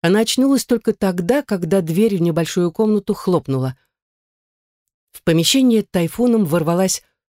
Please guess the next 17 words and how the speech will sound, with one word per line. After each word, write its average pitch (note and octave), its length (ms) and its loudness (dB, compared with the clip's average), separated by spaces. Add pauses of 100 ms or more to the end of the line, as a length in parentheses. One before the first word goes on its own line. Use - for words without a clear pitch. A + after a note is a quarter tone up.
(100)
гибкая F3 400 0
высокая E3+ 420 0
девушка. C#3 500 -2 (1300)
Гвин E3 460 2 (100)
Умильтон G3 600 0 (680)
выглядела F3 580 2
так A3 260 0
же, F#3 140 -2
как F#3+ 180 -4
всегда G#3 460 0
выглядела G3+ 440 0
по G#3 100 -4
вечерам. F3 520 -2 (920)
Затянутые E3 600 2
в D3+ 60 -8
тугой D#3+ 260 0
пучок D#3+ 380 -2